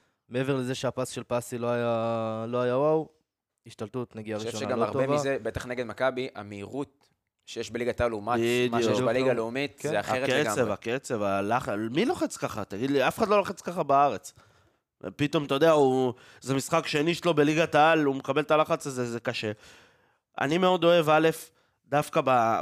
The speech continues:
Speaker 3: בהנעת כדור, אתה, תשים לב שהוא כאילו שיחק עשר אתמול, בהנעת כדור הוא היה השחקן שבא לקבל את הכדור הכי מאחורה, ובעצם פתח את,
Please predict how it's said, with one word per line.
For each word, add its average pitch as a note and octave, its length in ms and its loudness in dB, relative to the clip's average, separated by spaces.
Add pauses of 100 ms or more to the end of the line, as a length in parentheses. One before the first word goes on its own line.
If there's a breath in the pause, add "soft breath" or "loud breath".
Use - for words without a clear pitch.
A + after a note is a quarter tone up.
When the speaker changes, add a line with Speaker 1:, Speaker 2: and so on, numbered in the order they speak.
Speaker 3:
בהנעת C3 420 2
כדור, A#2+ 320 -4
אתה, B2 180 -4
תשים F3+ 380 -4
לב F3 140 2
שהוא A#2+ 260 -6
כאילו D#3+ 260 -2
שיחק B2+ 320 -10
עשר C#3+ 260 -6
אתמול, D#3 300 -4 (500)
בהנעת C#3 460 4
כדור C#3+ 320 2
הוא B2 120 2
היה C3 140 6
השחקן C3 440 -4
שבא A#2+ 240 -2
לקבל B2 300 0
את A#2+ 100 -8
הכדור A#2+ 340 -2
הכי C3 180 -6
מאחורה, D#3 460 0 (380 soft breath)
ובעצם B2 480 -2
פתח C#3 360 -2
את, - 200 -10